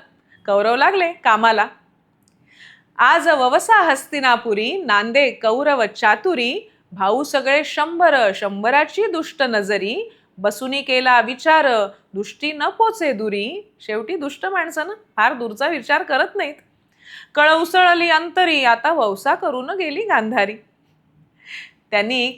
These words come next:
काय युक्ती केली? "मातीचा केला हात तो, चाकांनी घडवी सुती, रंग चढविला कला कुसरी, कळ उसळली अंतरी, आता ववसा करून गेली गांधारी."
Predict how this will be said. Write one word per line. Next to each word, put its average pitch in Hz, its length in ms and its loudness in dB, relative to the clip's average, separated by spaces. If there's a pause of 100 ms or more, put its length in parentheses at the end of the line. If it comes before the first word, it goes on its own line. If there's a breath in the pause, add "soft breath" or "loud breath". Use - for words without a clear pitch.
(140)
काय 269 240 2
युक्ती 339 300 -4
केली? 220 640 -4 (640)
"मातीचा 226 680 0
केला 294 400 2
हात 240 240 2
तो, 240 580 -2
चाकांनी 247 760 0 (100)
घडवी 233 380 -4
सुती, 285 760 -6 (200 soft breath)
रंग 240 300 -2 (140)
चढविला 262 580 0
कला 254 400 2
कुसरी, 262 640 -4 (380)
कळ 277 220 -4
उसळली 262 640 -4
अंतरी, 190 580 -4
आता 196 400 -6
ववसा 202 500 -6
करून 196 340 -8
गेली 302 360 -6
गांधारी." 180 520 -8